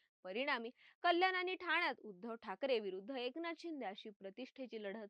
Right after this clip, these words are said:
पाहायला मिळणार आहे. पण ठाणे आणि कल्याणच्या जागेवर कोण बाजी मारणार,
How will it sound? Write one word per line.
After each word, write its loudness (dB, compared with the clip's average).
पाहायला -4
मिळणार -6
आहे. -6
पण 2
ठाणे 4
आणि 2
कल्याणच्या 0
जागेवर 0
कोण -4
बाजी 4
मारणार, 2